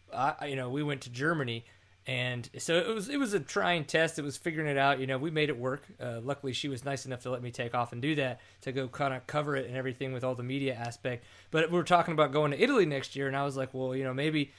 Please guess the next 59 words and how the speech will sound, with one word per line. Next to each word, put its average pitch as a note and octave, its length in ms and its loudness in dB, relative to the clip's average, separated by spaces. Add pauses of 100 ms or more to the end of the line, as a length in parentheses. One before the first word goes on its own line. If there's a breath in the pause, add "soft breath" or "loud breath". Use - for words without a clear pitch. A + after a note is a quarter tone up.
(140)
you G3 160 0
could F3+ 160 -4
come E3 360 4
and D#3 100 0
we D#3 80 0
could D3+ 140 -6
spend E3 240 -2
some C#3 120 -10
time D#3 300 4
there D3+ 160 4
and D3 80 0
do D3 120 0
that D3 120 2
together. D3 540 0 (360)
And C3 200 0
you C#3+ 60 -2
could D#3+ 140 -6
come F#3+ 200 4
a F3+ 40 4
little F3 220 6
early, F3 380 6
we E3 100 0
could D#3 140 -2
do D#3+ 120 -2
that, D#3 220 6
or C#3+ 80 4
vice D3 240 4
versa. D#3 320 0
She D3 160 -8
could C#3+ 160 -14
come C#3+ 220 0
in B2+ 120 -2
late C#3 220 2
and B2+ 220 -8
everything." C3 400 -2
And A#2+ 100 -4
I C3+ 80 0
was C3 160 -4
like, A#2+ 140 -6
"Well, A#2+ 80 -6
that'd D3 180 0
be, C3+ 80 -2
like, A2+ 180 -8
two D3 200 -4
weeks C3 180 -4
off B2 160 -2
of A#2+ 80 -8
work A#2+ 180 -6
for B2 140 -10
me." D3 380 0 (240)
And D3 120 2
then G3+ 120 8
I E3 80 6
found D#3 240 6
out D3 100 6
about B2+ 140 2
Argentina C3+ 640 0
next D3 340 -2
year, A2+ 300 -6